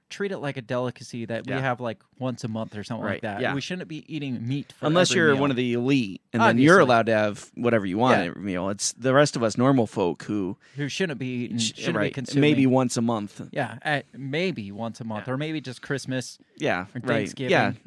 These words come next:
Speaker 1: You know, just, uh,
Speaker 2: Right, the special where
Speaker 1: Yeah.
Speaker 2: you really have to save up to be able to get the real stuff.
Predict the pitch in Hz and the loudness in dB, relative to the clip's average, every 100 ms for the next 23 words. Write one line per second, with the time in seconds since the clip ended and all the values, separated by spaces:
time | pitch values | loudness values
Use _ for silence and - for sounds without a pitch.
0 | - - - 139 135 131 127 113 - 143 | -20 -20 -6 -2 0 -2 -4 -8 -8 -6
1 | 135 - 127 117 110 - _ _ _ _ | -6 -4 -2 -2 -2 -8 _ _ _ _
2 | - - _ - 110 - 123 - 139 123 | -18 -18 _ -8 -8 -6 -6 0 0 0
3 | 120 107 101 120 123 131 139 147 139 123 | 0 -2 -4 -2 0 2 4 4 4 0
4 | 113 - 127 113 110 - - 107 101 101 | -4 -2 -2 0 -2 -6 -6 -4 -4 -4
5 | 107 - 104 107 98 - - - | -6 -8 -8 -8 -8 -12 -16 -20